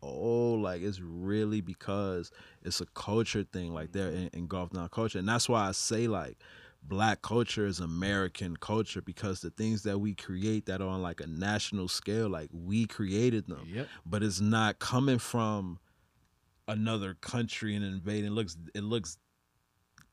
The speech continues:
Speaker 1: regular, you know,
Speaker 2: Yeah.
Speaker 1: you, you feel what I'm
Speaker 2: Yeah.
Speaker 1: saying? But it's like, no, this is something from, you look at the, the heritage of this person. This is somebody who, like, has no, their roots trace back to fucking slavery. When I went to Toronto,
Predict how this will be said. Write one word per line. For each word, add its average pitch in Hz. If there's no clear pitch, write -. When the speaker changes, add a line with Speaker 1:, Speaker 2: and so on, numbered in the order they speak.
Speaker 1:
regular, 117
you 117
know, 127
Speaker 2:
Yeah. 117
Speaker 1:
you, 127
you 123
feel 131
what 131
I'm 135
Speaker 2:
Yeah. 131
Speaker 1:
saying? 143
But 117
it's 123
like, 104
no, 170
this 170
is 147
something 156
from, 143
you 139
look 139
at 135
the, 117
the 95
heritage 123
of 117
this 117
person. 143
This 131
is 139
somebody 120
who, 110
like, 92
has 95
no, 90
their 104
roots 104
trace 101
back 98
to 98
fucking 98
slavery. 107
When 92
I 101
went 113
to 82
Toronto, 95